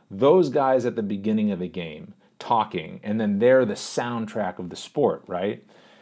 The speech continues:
And, uh, I asked my dad, "How do those guys get to do it?" Because in my mind, it was a hobby. These guys get to go to the games and they talk about it, and they're just the ones on camera. And maybe I was just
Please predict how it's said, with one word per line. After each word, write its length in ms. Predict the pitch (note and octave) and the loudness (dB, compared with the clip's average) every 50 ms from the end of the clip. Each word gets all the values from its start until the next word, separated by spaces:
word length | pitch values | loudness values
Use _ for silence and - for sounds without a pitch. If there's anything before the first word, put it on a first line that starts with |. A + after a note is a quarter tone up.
| _ _ _ _ _ _ _ - | _ _ _ _ _ _ _ -6
And, 300 | A2 G#2+ G#2+ G2+ G2+ G2+ | -2 0 0 0 0 0
uh, 240 | G2+ G2 G2 G2+ - - _ _ _ - | 0 -2 -2 -4 -6 -10 _ _ _ -10
I 140 | G2+ G#2+ | -4 0
asked 180 | A2+ A#2+ A2+ - | 0 0 0 0
my 120 | A#2 G#2 | 0 0
dad, 260 | G2+ A2+ G#2+ G2+ G2+ - | 2 2 0 0 -2 -6
"How 380 | - - - B2 C#3+ D#3+ F3+ | -8 -8 -8 -4 -2 0 0
do 120 | F3+ D3+ C3 | 0 0 -2
those 460 | A2 G#2 B2+ B2+ C#3 C#3 C3 G#2 - | 0 2 4 6 6 6 4 2 2
guys 340 | - G2 E2 D#2+ D#2 D#2 - | 2 2 2 2 -2 -4 -6
get 220 | F#2+ F2+ D#2+ - | -6 -6 -6 -8
to 120 | - F2+ | -10 -12
do 220 | E2+ F2 F2 D#2+ E2 | -8 -8 -8 -8 -8
it?" 140 | D#2+ - - | -10 -12 -12
Because 280 | - G2+ G#2 - A#2 G#2 | -12 -10 -4 -2 0 2
in 160 | A2 G#2+ G#2 | 2 2 2
my 200 | A2 C3 D#3+ F#3 | 2 2 2 2
mind, 300 | F3 D3+ C3 A#2+ A2+ G#2 | 2 2 2 2 2 2
it 80 | G#2+ G2+ | 0 0
was 120 | G2 F#2 | 0 -2
a 80 | G2 F#2 | -4 0
hobby. 440 | - A2 G2+ F#2 E2+ - - E2 - | 2 2 2 2 2 -2 -8 -10 -8
These 180 | - G2+ F#2+ F2+ | -6 -6 -4 0
guys 240 | - A2 F#2+ G2 G2+ | 2 2 2 2 0
get 160 | G#2 G2+ - | -2 -4 -4
to 80 | - E2+ | -8 -10
go 260 | D#2 - G#2 F#2+ G2 | -4 0 0 2 2
to 80 | G#2 | 0
the 120 | G2 G#2 A2 | 0 0 -2
games 480 | G#2 A2 G#2+ G2+ G2 G2 F#2+ F#2 - | 0 0 0 0 0 0 -2 -4 -6
and 100 | F#2+ E2+ | -10 -12
they 60 | D#2+ D#2 | -12 -12
talk 340 | - - - G#2+ G#2+ - - | -2 0 2 2 2 0 0
about 280 | G2 G#2 G2+ G2+ G2 | 0 2 2 2 2
it, 80 | - - | 2 -2
and 120 | F#2 F#2 | -2 0
they're 140 | G2+ A#2+ C#3+ | 2 2 2
just 220 | C3+ C3 A#2+ - - | 2 -2 -4 -4 -4
the 100 | A2 G2+ | -2 -2
ones 420 | G2 G#2 G#2 G2+ F#2+ F#2 F#2+ F#2+ | 0 0 0 0 -2 -4 -6 -6
on 220 | - - F#2+ F2+ E2+ | -8 -8 -8 -10 -10
camera. 380 | - - G#2+ G#2 G2 F2+ E2 | -6 -4 -4 -4 -4 -4 -6
And 100 | E2 E2 | -6 -4
maybe 280 | F#2+ A2+ C3 B2+ A#2+ A#2+ | -2 -2 0 0 2 2
I 100 | A2 G#2 | 2 2
was 120 | G#2 G2+ | 0 0
just 220 | F2+ - G#2+ G#2+ | -2 -4 -6 -6